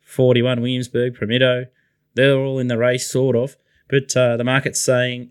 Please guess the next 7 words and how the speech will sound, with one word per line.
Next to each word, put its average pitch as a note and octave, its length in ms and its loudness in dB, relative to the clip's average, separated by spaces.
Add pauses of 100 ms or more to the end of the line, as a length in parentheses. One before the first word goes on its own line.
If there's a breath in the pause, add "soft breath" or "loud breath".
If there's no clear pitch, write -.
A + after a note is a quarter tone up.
Af C3 320 -4
Cabin, B2+ 480 0
barrier B2+ 360 0
eleven, B2 640 -4 (760)
sweet, C#3+ 640 0 (200)
dollar B2 300 2
fifty. B2+ 720 -2